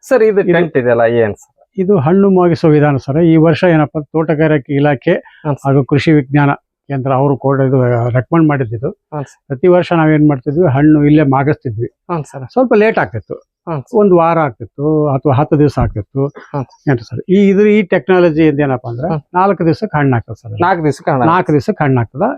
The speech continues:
Speaker 2: ಶೈನಿಂಗ್ ಬರ್ತದ, ಮತ್ತೆ with ಟೇಸ್ಟ್ ಇರ್ತದ. ಈ ಟೈಪ್ ಅದ ಸರ್ ಇದು.
Speaker 1: ಹ್ಮ್. ಸರ್, ಎಷ್ಟು ಕೊಡ್ತೇನೆ
Speaker 2: ಇದು
Speaker 1: ಸರ್?
Speaker 2: ಮೂರುವರೆ ಸಾವಿರ ರೂಪಾಯಿ ಸರ್ ಇದು.
Speaker 1: ಸರ್, ಹೇಳ್ತೇನೆ.
Speaker 2: ಇದು,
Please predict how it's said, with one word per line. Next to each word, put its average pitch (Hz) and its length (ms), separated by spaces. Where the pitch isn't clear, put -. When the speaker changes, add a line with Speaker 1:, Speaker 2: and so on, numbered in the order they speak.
Speaker 2:
ಶೈನಿಂಗ್ 180 540
ಬರ್ತದ, 170 300
ಮತ್ತೆ 233 240
with 165 320
ಟೇಸ್ಟ್ 202 240
ಇರ್ತದ. 107 260
ಈ 160 80
ಟೈಪ್ 147 260
ಅದ 117 60
ಸರ್ 110 180
ಇದು. 104 80
Speaker 1:
ಹ್ಮ್. 160 140
ಸರ್, 240 180
ಎಷ್ಟು 190 260
ಕೊಡ್ತೇನೆ 151 460
Speaker 2:
ಇದು 202 120
Speaker 1:
ಸರ್? 202 240
Speaker 2:
ಮೂರುವರೆ 196 340
ಸಾವಿರ 170 180
ರೂಪಾಯಿ 165 180
ಸರ್ 113 180
ಇದು. - 260
Speaker 1:
ಸರ್, - 180
ಹೇಳ್ತೇನೆ. 147 680
Speaker 2:
ಇದು, 208 340